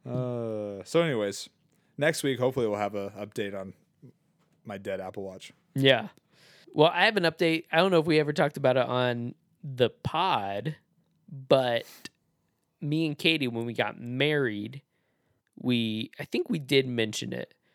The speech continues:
Speaker 1: You did.
Speaker 2: <laughs>
Speaker 1: I already know what you're talking about, and I don't even know.
Speaker 2: We, we got, uh, Cafe Rio to cater all of the food at our wedding.
Speaker 1: Genius idea, by the way,
Speaker 2: It was,
Speaker 1: for
Speaker 2: like,
Speaker 1: anybody out there.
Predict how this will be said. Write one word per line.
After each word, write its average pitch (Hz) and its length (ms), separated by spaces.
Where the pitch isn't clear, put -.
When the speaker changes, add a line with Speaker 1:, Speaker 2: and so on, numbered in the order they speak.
Speaker 1:
You 120 120
did. 101 220
Speaker 2:
<laughs> - 160
Speaker 1:
I 143 460
already 131 180
know 117 60
what 110 100
you're - 60
talking 113 180
about, 98 200
and - 20
I 95 100
don't - 180
even 196 160
know. 170 60
Speaker 2:
We, 175 480
we 160 200
got, 143 460
uh, 123 580
Cafe 156 440
Rio 135 400
to - 140
cater 120 600
all 139 180
of 127 120
the 123 80
food 131 320
at 104 140
our 104 120
wedding. - 500
Speaker 1:
Genius 135 500
idea, 104 400
by 90 140
the 92 120
way, 90 160
Speaker 2:
It 151 80
was, 147 120
Speaker 1:
for 151 60
Speaker 2:
like, 139 120
Speaker 1:
anybody 131 240
out 107 180
there. 90 220